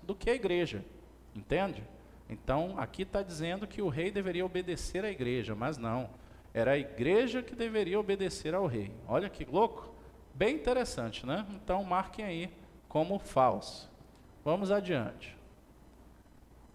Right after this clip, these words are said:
Agora vamos falar da grande rainha Elizabeth primeira, não é isso? Em mil seiscentos e três, depois que a rainha Elizabeth primeira morreu,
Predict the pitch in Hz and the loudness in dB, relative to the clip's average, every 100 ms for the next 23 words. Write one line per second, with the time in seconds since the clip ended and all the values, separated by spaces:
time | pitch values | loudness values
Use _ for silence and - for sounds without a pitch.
0 | - - - - - - - - - - | -20 -20 -20 -20 -20 -20 -20 -20 -20 -20
1 | - - - - - - - - - - | -20 -20 -20 -20 -20 -20 -20 -20 -20 -20
2 | - - - - - - - - - - | -20 -20 -20 -20 -20 -20 -20 -20 -20 -20
3 | - - - 160 160 214 208 214 208 - | -20 -20 0 2 6 6 6 2 0 4
4 | 185 196 180 156 - 113 196 196 185 165 | 6 6 4 0 2 0 2 2 0 2
5 | 147 160 175 147 147 160 170 - 143 160 | 0 0 -2 -2 -2 0 0 2 4 4
6 | - - 139 113 160 160 110 101 98 101 | 0 -4 -2 0 2 2 0 -2 -4 0
7 | 110 196 220 - - - - - - - | 2 2 0 -2 -8 -14 -18 -20 -20 -6
8 | 156 175 185 254 233 208 175 147 131 175 | -2 -2 0 0 0 0 -2 -2 -4 -4
9 | 185 185 160 190 - - - 127 - 196 | -4 -2 -2 -2 -8 -12 -4 -4 2 4
10 | 214 - 151 143 123 117 120 107 107 104 | 4 2 -2 0 -2 -2 0 2 2 0
11 | 104 - - 123 104 101 101 113 156 165 | -2 -8 -6 -6 -4 -4 -4 -2 2 4
12 | 131 139 | 4 2